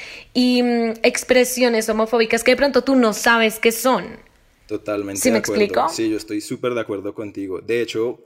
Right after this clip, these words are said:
Speaker 2: yo pienso, o sea, y incluso eso, eso es algo que me parece importante también como que recalcar. Hay gente dentro de la comunidad L G T B que también tiene, pues, mucha homofobia y transfobia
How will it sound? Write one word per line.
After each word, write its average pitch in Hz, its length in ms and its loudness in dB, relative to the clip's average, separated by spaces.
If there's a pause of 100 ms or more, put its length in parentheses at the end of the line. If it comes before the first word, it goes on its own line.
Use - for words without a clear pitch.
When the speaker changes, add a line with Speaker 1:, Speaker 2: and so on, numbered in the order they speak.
(340)
Speaker 2:
yo 117 320 -4
pienso, 135 600 -4
o 107 100 -10
sea, 98 340 -10 (500)
y 135 140 -4
incluso 127 480 -2
eso, 117 300 -4
eso 110 320 -6
es 113 40 -4
algo 117 160 -8
que 139 80 -6
me 135 140 -4
parece 113 220 -4
importante 110 440 -10
también 110 360 -8
como 104 200 -12
que 104 160 -8
recalcar. 92 560 -10
Hay 95 140 -6
gente 113 260 -6
dentro 139 300 -4
de 135 60 -4
la 127 120 -4
comunidad 104 560 -10
L 92 160 -10
G 101 120 -10
T 98 120 -10
B 123 120 -6
que 117 100 -10
también 90 300 -12
tiene, 101 340 -10
pues, 90 200 -14
mucha 90 340 -10
homofobia 104 600 -4
y 110 60 -4
transfobia 95 960 -6